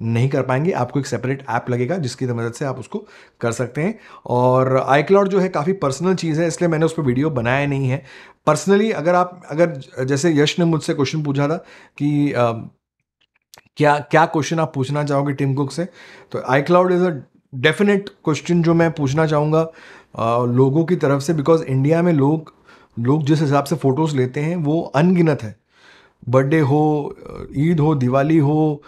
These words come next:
अ, बैसाखी हो, पोंगल हो, कुछ भी हो, लोग फोटो definitely लेते हैं और फोटोज लेते हैं, वीडियोज लेते हैं, इतना काम करते हैं अपने iPhone या iPad पे या Mac पे कि उनका जो, अम, iCloud स्टोरेज है वो फुल हो जाता है।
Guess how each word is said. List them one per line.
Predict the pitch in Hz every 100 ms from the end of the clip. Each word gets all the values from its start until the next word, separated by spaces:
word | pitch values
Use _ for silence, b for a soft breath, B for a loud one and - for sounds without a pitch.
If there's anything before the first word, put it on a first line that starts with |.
| b b -
अ, | 107 110 113 110 110
बैसाखी | 107 120 120 139 135 170
हो, | 147 151 147 b b b _ -
पोंगल | 147 147 156 185
हो, | 190
कुछ | 196 147
भी | 147 185
हो, | 156
लोग | 165 165
फोटो | 143 139 165
definitely | 127 131 147 147
लेते | 156 131 131
हैं | 143 160 B B B -
और | 117 120 120
फोटोज | 113 135 143 151
लेते | 147 139
हैं, | 143
वीडियोज | 131 120 143 147 139
लेते | 131 135
हैं, | 131
इतना | 131 131 131 147 156
काम | 135 131 135
करते | 120 127
हैं | 123 123
अपने | - 117 110
iPhone | 110 127 123
या | 120
iPad | - 107 127 123 123
पे |
या | 123
Mac | 110 123 131
पे | 131 127 B B B -
कि | 156
उनका | 139 135 156
जो, | 160 165
अम, | - 117 117 113 110 110 110 - 113
iCloud | 123 160 170
स्टोरेज | - 135 156 160
है |
वो | 165
फुल | - 156
हो | 151
जाता | 131 131
है। | 151